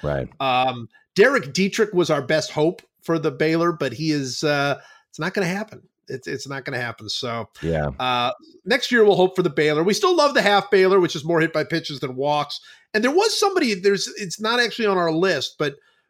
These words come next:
Speaker 2: we were talking about somebody last week who had more hit by pitches than walks. There are a few
Speaker 1: Yeah.
Speaker 2: guys
Speaker 1: And
Speaker 2: who do
Speaker 1: Dietrich
Speaker 2: that.
Speaker 1: still theoretically has a chance. He's been hit twenty-five times this year and he has twenty-eight walks. So he needs to go on a run. He needs to, like,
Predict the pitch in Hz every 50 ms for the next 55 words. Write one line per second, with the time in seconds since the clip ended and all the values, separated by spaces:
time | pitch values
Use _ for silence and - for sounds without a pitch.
0 | _ _ 208 202 208 202 - 240 269 254 269 233 214 - - 208 208 202 185 190
1 | 185 160 - 185 214 233 196 - 156 131 123 120 123 117 113 120 131 - 110 113
2 | - - 120 - - 107 - 117 104 104 95 90 87 - - 180 - 196 220 240
3 | 233 117 113 107 104 95 85 78 76 78 73 - - _ - 123 131 123 104 139
4 | 170 - - 370 359 240 95 - - - - 131 143 143 131 104 78 69 - -
5 | - - 127 113 92 80 80 95 107 107 - 92 82 80 73 76 - - 143 120
6 | 104 - - 131 127 131 - 160 147 143 139 139 - - 117 117 117 110 - 107
7 | 95 87 - 101 92 92 95 85 87 - - 80 78 76 73 71 71 - - -
8 | - 82 78 76 73 69 60 65 78 76 69 62 - - - - 95 87 85 -
9 | - - - - - - _ _ - 113 123 143 139 131 - 131 95 110 104 101
10 | 101 95 90 80 71 76 87 92 90 85 78 73 73 69 - 98 110 143 160 165
11 | - - 156 139 127 101 - -